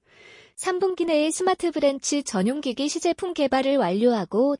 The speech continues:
원활한 생산을 통해 올 연말부터 주요 지역을 대상으로 외환은행과 성공적인 시범 사업을 펼친다는 계획이다.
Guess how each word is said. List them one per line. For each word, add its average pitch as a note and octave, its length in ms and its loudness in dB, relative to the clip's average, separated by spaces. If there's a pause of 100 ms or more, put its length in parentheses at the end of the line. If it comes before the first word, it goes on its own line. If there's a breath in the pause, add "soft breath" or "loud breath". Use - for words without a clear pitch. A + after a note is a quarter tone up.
(800 loud breath)
원활한 C4+ 420 2
생산을 F4+ 460 -2
통해 D#4 280 -2
올 A3 220 4
연말부터 B3+ 680 0
주요 A#3+ 340 0
지역을 D4+ 400 2
대상으로 D4+ 540 -2
외환은행과 B3 880 2
성공적인 F#4 640 -2
시범 F#4 300 0
사업을 D#4 420 0
펼친다는 E4+ 600 -2
계획이다. G3+ 640 -2